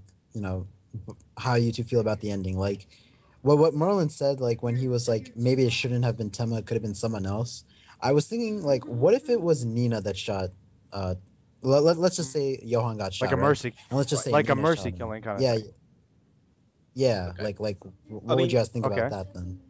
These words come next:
Speaker 1: Like,
Speaker 3: that would have been, that would have been all right, but the thing is, is that we get the whole wrap up of Nina's character when they go to the burnt down, like, building, and she sees him there,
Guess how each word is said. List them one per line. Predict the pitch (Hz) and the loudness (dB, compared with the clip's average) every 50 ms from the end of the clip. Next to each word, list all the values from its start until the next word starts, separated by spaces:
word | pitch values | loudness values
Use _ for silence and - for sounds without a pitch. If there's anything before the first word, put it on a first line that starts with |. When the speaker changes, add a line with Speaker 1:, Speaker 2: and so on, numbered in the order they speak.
| - _ | -20 _
Speaker 1:
Like, | 85 87 92 92 92 - _ _ _ _ _ _ _ _ _ _ 185 170 165 175 180 - _ | -18 -16 -14 -16 -16 -18 _ _ _ _ _ _ _ _ _ _ -20 -20 -20 -20 -20 -12 _
Speaker 3:
that | - 202 | -4 -2
would | 202 202 | 0 0
have | 202 | 0
been, | 190 196 196 185 - - | 0 0 -2 -6 -8 -6
that | - 202 202 | -2 -2 0
would | 190 | 2
have | 185 180 | 0 0
been | 175 175 | 2 2
all | 185 | 2
right, | 202 143 95 95 78 - | 2 2 0 -2 -4 -6
but | 139 127 | -6 -6
the | 127 | -6
thing | - - 165 147 | -4 -2 -2 0
is, | 147 143 135 135 | 2 0 0 -2
is | 135 127 - | -6 -6 -4
that | 147 131 | -4 -2
we | 123 139 147 139 139 | 0 0 0 0 -2
get | 139 - 151 147 - - | 0 0 0 0 0 -2
the | 135 | -6
whole | 123 - 143 131 127 | -4 -4 -4 -2 0
wrap | 127 127 127 127 - - | 0 0 0 0 -2 -4
up | 123 110 - - _ _ _ _ _ _ _ _ | -4 -4 -4 -8 _ _ _ _ _ _ _ _
of | 127 120 | -4 -2
Nina's | 135 139 135 131 127 123 | 0 0 0 0 -2 -2
character | - - 139 139 131 - 127 | -2 0 0 0 0 -2 -6
when | 117 110 | -8 -6
they | 110 113 | -6 -8
go | 117 - 120 117 | -6 -4 -4 -4
to | 117 - - - 113 | -6 -8 -12 -10 -10
the | 110 110 | -10 -6
burnt | - 131 117 113 - - | -4 -2 -2 -2 -2 -2
down, | 117 113 110 110 113 107 | -2 -2 -2 -4 -6 -6
like, | 107 104 - - | -6 -8 -8 -4
building, | - 135 139 135 120 113 107 107 | -2 0 0 0 0 -2 -4 -6
and | 107 104 110 | -6 -8 -8
she | - - 117 | -10 -10 -10
sees | - - 135 131 - | -4 -2 -2 -2 -2
him | - 110 | -4 -6
there, | 101 101 104 95 - | -6 -6 -6 -6 -8